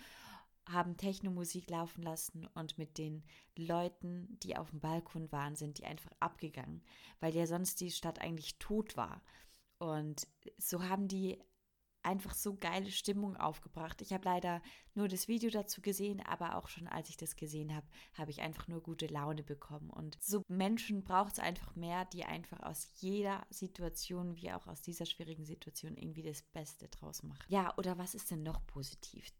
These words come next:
Ähm, wir haben unsere Gesundheiten auf ein Next Level gebracht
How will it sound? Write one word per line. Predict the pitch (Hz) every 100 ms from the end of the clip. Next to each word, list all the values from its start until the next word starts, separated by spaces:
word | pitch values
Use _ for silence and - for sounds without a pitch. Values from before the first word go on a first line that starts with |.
| - - -
Ähm, | 160 165 165 165 165 - - - - _ _ _ _ _ _
wir | 190 190 185 196
haben | 220 220 226 233 - _ _ _ _
unsere | 190 190 - 170
Gesundheiten | 170 - 190 214 214 175 160 147 - 160 165 - -
auf | 175 170
ein | 165 156 165 180
Next | 170 185 - -
Level | 160 165 165 156 165 _ _ _ _ _ -
gebracht | - - - 160 214 -